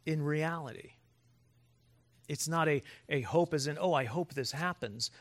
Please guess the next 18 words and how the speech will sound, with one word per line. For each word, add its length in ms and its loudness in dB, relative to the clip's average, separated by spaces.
but 100 0
it's 140 0
a 60 -2
hope 300 0
as 160 2
in, 180 -2
"I 140 4
have 320 2
full 260 -2
hope 440 -4
and 140 -4
assurance 760 -6
that 160 -6
God 260 -4
will 100 -8
keep 240 -8
his 100 -6
promises." 840 -10